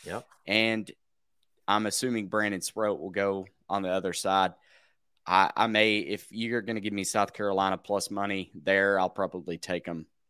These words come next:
Speaker 2: uh, in game one also. Um,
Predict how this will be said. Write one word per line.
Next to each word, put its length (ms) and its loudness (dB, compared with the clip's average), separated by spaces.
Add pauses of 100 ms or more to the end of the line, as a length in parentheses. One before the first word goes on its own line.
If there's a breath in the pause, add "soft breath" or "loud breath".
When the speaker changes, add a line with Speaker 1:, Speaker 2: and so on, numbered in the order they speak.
(240)
Speaker 2:
uh, 120 -4 (100)
in 220 -4
game 280 0
one 280 -2
also. 560 0 (640 loud breath)
Um, 360 0